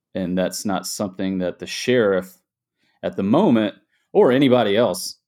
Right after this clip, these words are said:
in this town is willing to see, other than maybe Amantha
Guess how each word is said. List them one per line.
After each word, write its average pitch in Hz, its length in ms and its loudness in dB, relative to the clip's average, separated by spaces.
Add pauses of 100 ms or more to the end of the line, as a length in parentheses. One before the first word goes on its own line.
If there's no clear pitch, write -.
(340)
in 104 120 -8
this 95 200 -10
town 117 320 -2
is 92 120 -8
willing 101 280 0
to 92 80 -6
see, 98 420 -2
other 101 220 -2
than 95 180 -4
maybe 92 360 -2
Amantha 90 680 -8